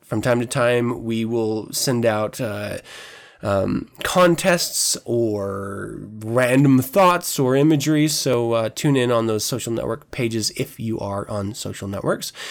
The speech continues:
Download the show Mondays via the R S S feed found at nine cents podcast dot com. And we're also on Last F M, Stitcher, and YouTube. And remember, if you get us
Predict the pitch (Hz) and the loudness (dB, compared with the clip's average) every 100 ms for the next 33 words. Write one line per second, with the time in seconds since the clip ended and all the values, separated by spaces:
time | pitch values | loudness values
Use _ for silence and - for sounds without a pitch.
0 | - - - 135 131 123 135 120 123 120 | -14 -2 4 4 4 2 0 2 2 2
1 | 139 120 113 117 107 110 113 - 117 110 | 2 0 0 0 0 0 -2 -4 -4 -2
2 | 113 104 - 104 - 107 - 104 - 101 | -2 -2 -2 -4 -4 -6 -6 -8 -6 -6
3 | - 98 - 110 170 151 135 139 147 143 | -6 -6 -4 -2 2 4 4 4 2 0
4 | 135 135 139 139 131 120 123 - 117 117 | 2 2 0 -2 -2 0 0 -4 -4 -4
5 | 110 117 127 175 196 202 - - - - | -2 0 0 0 0 -4 -16 -16 -16 0
6 | 131 151 208 240 170 170 - - 131 139 | 4 6 6 6 4 0 -4 -10 -4 0
7 | 175 185 208 196 - | 2 4 6 4 0